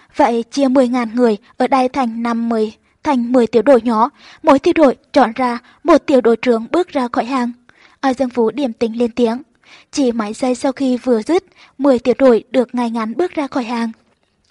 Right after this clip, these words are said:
Ao Dương Phú tiếp tục nói, "Một khi đã nhận mệnh lệnh của ta, các ngươi phải nghiêm túc chấp hành đúng thời gian đã định.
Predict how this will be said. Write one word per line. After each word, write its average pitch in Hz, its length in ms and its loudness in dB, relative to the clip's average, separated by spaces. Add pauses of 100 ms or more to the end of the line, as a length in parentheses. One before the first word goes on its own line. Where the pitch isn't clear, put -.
(380)
Ao 269 120 0
Dương 254 160 -6
Phú 233 140 0
tiếp 359 220 -4
tục 330 140 -2
nói, 247 280 0 (320)
"Một 302 200 2
khi 269 200 -2
đã 208 140 -8
nhận 269 240 -4
mệnh 240 200 0
lệnh 214 160 -4
của 190 120 -2
ta, 247 240 -2 (220)
các 381 140 -4
ngươi 302 220 2
phải - 240 -4
nghiêm 226 220 -6
túc 370 220 0
chấp 381 140 -2
hành 247 220 -4
đúng 220 160 -2
thời 254 220 -4
gian 226 240 -6
đã 208 100 -4
định. 240 240 2